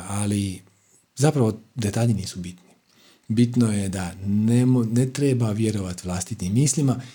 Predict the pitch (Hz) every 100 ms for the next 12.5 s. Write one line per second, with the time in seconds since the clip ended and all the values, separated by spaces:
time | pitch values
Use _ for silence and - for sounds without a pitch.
0 | - - 120 113 95 104 131 180 220 190
1 | - - 95 80 - _ - 117 123 127
2 | 131 135 123 123 - - 90 92 90 90
3 | 87 78 78 92 _ _ _ _ _ _
4 | 104 101 101 - 175 147 - 113 98 92
5 | 113 185 185 165 - - - 104 113 113
6 | 107 98 98 90 - 240 220 185 160 131
7 | 107 151 151 139 135 160 185 160 - 139
8 | 139 131 120 104 98 - 104 131 139 131
9 | 120 123 208 190 160 127 123 120 - 147
10 | 147 139 113 90 117 120 123 117 113 101
11 | 101 98 - - 202 - 123 - 98 82
12 | 87 - 90 - -